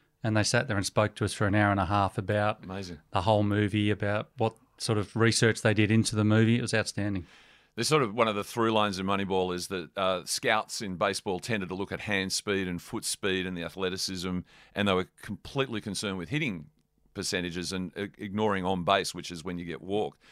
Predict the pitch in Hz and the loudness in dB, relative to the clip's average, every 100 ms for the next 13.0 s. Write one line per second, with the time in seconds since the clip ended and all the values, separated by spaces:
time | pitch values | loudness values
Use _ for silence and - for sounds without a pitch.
0 | - - _ 95 - 98 98 95 90 - | -20 -20 _ -6 2 4 4 4 2 0
1 | 107 117 104 98 - 98 98 87 64 _ | 4 4 4 -2 2 4 4 2 -2 _
2 | 104 101 87 - 101 98 - 101 95 - | 2 2 2 0 0 0 0 0 0 0
3 | 101 82 101 85 98 92 82 98 85 95 | -4 0 0 0 -2 -6 -4 -6 -4 -6
4 | 80 80 120 - _ - - - _ 101 | -6 -8 -10 -10 _ -20 -20 -20 _ -4
5 | 101 - 117 143 143 104 113 104 78 127 | -4 -2 -2 2 2 4 4 4 2 -2
6 | 113 101 95 85 76 101 98 - 104 92 | -2 0 0 -2 2 2 2 -2 -4 -4
7 | 85 - - - - - - 127 - - | -6 -6 -6 -12 -10 -12 -10 -16 -10 -8
8 | 120 - 104 - 104 104 - 123 101 95 | -8 -8 -10 -10 -4 -4 -4 -8 -6 -8
9 | - - 98 147 113 95 90 101 - - | -8 -10 -4 2 4 2 0 0 -2 -2
10 | 143 - - - - - - 143 151 196 | -4 -4 -6 -10 -10 0 6 8 8 8
11 | 175 139 113 123 117 110 104 101 120 - | 6 6 4 2 4 2 4 4 4 4
12 | 113 107 92 113 107 104 98 107 101 | 2 2 2 2 4 4 4 2 2